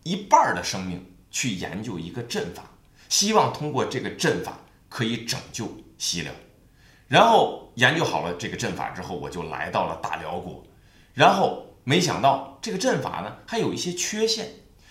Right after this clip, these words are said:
然后我又利用了五年的时间把缺陷全部都完善。没想到啊，宋朝有能人啊，在四年后就破了我的阵法。破阵之日就是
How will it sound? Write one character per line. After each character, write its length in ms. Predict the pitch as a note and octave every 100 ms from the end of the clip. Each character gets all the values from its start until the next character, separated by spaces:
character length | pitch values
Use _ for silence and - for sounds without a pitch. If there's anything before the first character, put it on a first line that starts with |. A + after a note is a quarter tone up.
| -
然 160 | D#3+ A#3+
后 140 | C4
我 180 | B2+ G2
又 180 | C#3+ F3
利 220 | F#3+ F#3+
用 240 | E3 D3
了 80 | G2
五 320 | F#2 F#2 F#2
年 200 | F#2 A#2+
的 60 | E3+
时 220 | - B2+
间 340 | B2+ C#3+ - - -
把 140 | -
缺 260 | - - E3
陷 220 | D#3+ - - -
全 360 | - F2 G2+
部 100 | A2+
都 200 | G#2 G#2+
完 220 | F2+ -
善。 160 | F2 G2 - - - - - _
没 200 | G2 C#3
想 160 | B2 -
到 180 | - F2+
啊， 200 | - - - - - - -
宋 420 | - - E3+ F#2+
朝 260 | - F2+ F#2+
有 220 | - D2
能 240 | D#2 F#2+
人 200 | F#2 D2+
啊， 160 | G#2 - - - - -
在 180 | C#3+ A2
四 340 | - - E3+
年 200 | F2+ C#2+
后 320 | F2+ A#2+ - - - -
就 180 | - G#2 - -
破 340 | - F#3+ E3+
了 120 | - -
我 160 | -
的 80 | - -
阵 160 | F#2 C#2+
法。 100 | - - - - - - - - -
破 380 | - A#3 E3+
阵 320 | - G3 C3+ B2
之 140 | E3
日 360 | F3+ E3 - - - - -
就 220 | C3+ F#2+
是 360 | - D2+ -